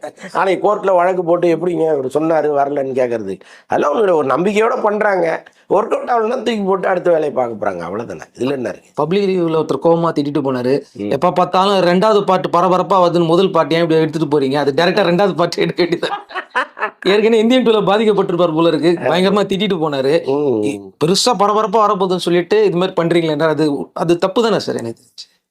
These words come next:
Speaker 1: இல்லைங்க, நம்ம ஒரு கதையை ஆரம்பிச்சு அது எவ்வளவு தூரம் டிராவல் ஆகுதுங்கிறத பொறுத்து தான்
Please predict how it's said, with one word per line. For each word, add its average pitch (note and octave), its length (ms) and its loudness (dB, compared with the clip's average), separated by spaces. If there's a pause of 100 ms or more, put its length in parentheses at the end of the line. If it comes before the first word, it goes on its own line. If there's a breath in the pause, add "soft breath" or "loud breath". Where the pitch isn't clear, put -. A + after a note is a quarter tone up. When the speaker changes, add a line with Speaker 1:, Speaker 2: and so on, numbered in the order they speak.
(120)
Speaker 1:
இல்லைங்க, C3+ 640 0
நம்ம B2 500 2
ஒரு C3 200 2
கதையை F3 440 2
ஆரம்பிச்சு D3+ 520 0
அது G3+ 160 2
எவ்வளவு E3 280 4
தூரம் D#3+ 220 0
டிராவல் D3 340 0
ஆகுதுங்கிறத C3+ 500 0
பொறுத்து B2 320 -2
தான் F3+ 220 0